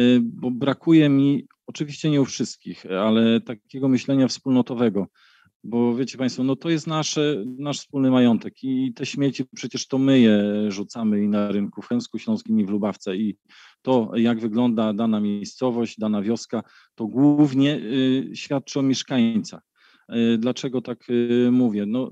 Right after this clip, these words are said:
spotkałem, i to nie ja wymyśliłem, nie ja byłem świadkiem, ale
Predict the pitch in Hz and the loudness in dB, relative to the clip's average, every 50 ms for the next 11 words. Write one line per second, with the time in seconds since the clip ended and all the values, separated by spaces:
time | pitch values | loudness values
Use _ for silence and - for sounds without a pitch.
0 | - - 110 - - - - 123 - - - 147 147 147 151 127 - 151 143 143 | -10 -16 -16 -16 -18 -18 -18 -18 -10 -6 -4 -2 -2 -2 -4 -4 -4 -4 -2 -2
1 | 147 147 151 156 151 143 131 127 127 131 131 - _ _ _ - - 123 123 120 | -4 -4 -2 0 2 2 4 4 2 0 -2 -4 _ _ _ -8 -4 -2 -2 -2
2 | - - 135 123 127 127 127 127 120 117 117 113 113 117 - - 143 - - _ | -2 0 0 2 4 4 4 2 2 2 0 0 0 -2 -4 -8 -8 -8 -10 _
3 | _ - 123 120 117 117 117 | _ -6 -4 -2 0 2 2